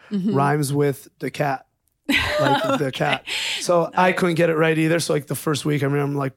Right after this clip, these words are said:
Speaker 2: watch, you know, combing my hair and I'm like, "Zagat rhymes with the cat, Zagat rhymes with the
Speaker 1: Right.
Speaker 2: cat," 'cause someone was like,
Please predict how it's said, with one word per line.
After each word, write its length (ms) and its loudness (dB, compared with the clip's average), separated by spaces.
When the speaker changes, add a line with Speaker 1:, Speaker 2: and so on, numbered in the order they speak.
Speaker 2:
watch, 360 -2
you 100 -4
know, 120 -6
combing 240 0
my 80 0
hair 140 0
and 120 -2
I'm 100 -10
like, 80 -14
"Zagat 500 -6
rhymes 320 -6
with 80 -6
the 100 -14
cat, 340 -12
Zagat 540 -6
rhymes 280 0
with 20 0
the 60 -2
Speaker 1:
Right. 100 -4
Speaker 2:
cat," 200 -8
'cause 140 -12
someone 260 -10
was 140 -10
like, 220 -6